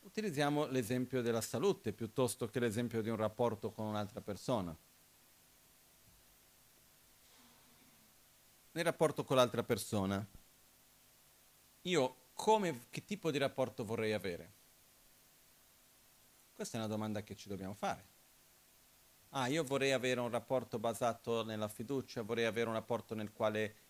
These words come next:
io possa sempre sentirmi a mio agio e poter, eh, non dover mai sentirmi in una situazione di, di, di, di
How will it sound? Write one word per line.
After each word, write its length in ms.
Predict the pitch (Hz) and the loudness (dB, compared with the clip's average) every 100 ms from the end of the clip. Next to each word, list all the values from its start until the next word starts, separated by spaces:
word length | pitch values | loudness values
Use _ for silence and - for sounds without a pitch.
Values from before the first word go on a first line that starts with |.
| - | -6
io 160 | 113 | -4
possa 320 | 104 110 107 | -2 -2 -2
sempre 420 | 107 - 117 110 107 | -6 -4 -6 -4 -6
sentirmi 680 | - 107 107 113 104 107 104 | -4 -8 -2 -2 -2 -2 -2
a 80 | |
mio 200 | 104 107 | -2 0
agio 520 | 120 135 110 123 123 - - - | 2 2 0 -6 -6 -8 -20 -20
e 20 | - | -8
poter, 480 | 107 101 107 104 | -8 -2 0 2
eh, 320 | 101 104 101 101 | 2 2 2 0
non 320 | 101 104 104 | -2 -2 -2
dover 320 | 101 98 101 | -2 0 -2
mai 220 | 98 104 | 0 -2
sentirmi 840 | 104 101 101 - 104 101 101 101 101 - - | -4 -8 -8 -4 -2 -2 -4 -4 -8 -16 -10
in 140 | 104 | -4
una 160 | 104 104 | -2 -2
situazione 580 | 104 - 107 - 107 107 | -4 -8 -8 -4 -2 -2
di, 180 | 101 92 | -4 -4
di, 200 | 101 92 | -6 -4
di, 200 | 98 90 | -6 -4
di 340 | 101 101 95 | -2 -2 -4